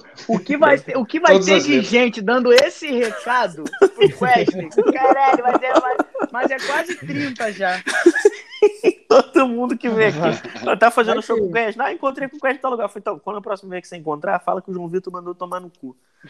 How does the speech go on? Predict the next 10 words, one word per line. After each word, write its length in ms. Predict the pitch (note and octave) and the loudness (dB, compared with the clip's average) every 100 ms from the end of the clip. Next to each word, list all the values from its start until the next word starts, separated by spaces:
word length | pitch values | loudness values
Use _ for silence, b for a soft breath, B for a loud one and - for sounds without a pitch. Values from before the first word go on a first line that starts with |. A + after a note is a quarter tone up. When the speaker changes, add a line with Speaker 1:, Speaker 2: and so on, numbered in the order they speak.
| b b b b b b b b _ | b b b b b b b b _
Speaker 4:
Vai 220 | C3+ D#3+ | -8 -8
que 100 | - G4 | -6 -10
assim 340 | - A3 F#3 | -8 -8 -2
Speaker 2:
Tá, 200 | D3+ C3+ | 0 2
Speaker 4:
ele, 100 | C3+ | 0
ele 140 | B2+ | -4
Speaker 2:
anotei 380 | C3 B2+ A#2+ D#3+ | -4 -2 0 0
Speaker 4:
resolve 40 | D#3 | 0
Speaker 2:
aqui. 140 | A#2 | 0
Speaker 4:
responder. 440 | A#2 A#2 G#2+ G2 | -6 -6 -8 -10